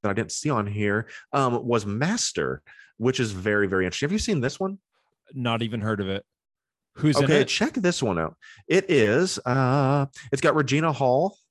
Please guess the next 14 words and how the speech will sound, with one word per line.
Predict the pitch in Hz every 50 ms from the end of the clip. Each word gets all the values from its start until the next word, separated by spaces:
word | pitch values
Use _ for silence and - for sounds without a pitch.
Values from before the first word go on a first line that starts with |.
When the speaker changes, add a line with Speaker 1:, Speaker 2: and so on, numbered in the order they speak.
| _ -
Speaker 2:
Oh, | 139 147 143 123 104 87 80 - - _ _ _ _ _ _ _ _ _ _ _ _ -
okay. | 123 - 131 127 139 143 - _ - - - - _ _ _ _ _ _ _ _ _ _ _ -
Speaker 1:
Um, | 127 123 123 120 117 113 120
it's | 123 139
got | 139 120
Regina | 117 113 127 147 156 160
Hall | 135 143 147 143 143 127 127
in | 143 151
Speaker 2:
She's | 151 139
Speaker 1:
it, |
and | 151 139
Speaker 2:
amazing. | 127 95 90 82 175
Speaker 1:
so, | 143 135 131 131 127 127 113 - - _ _ _ _ _ _ _ _ _ _ _ -
yeah, | 131 147 135 104 85 82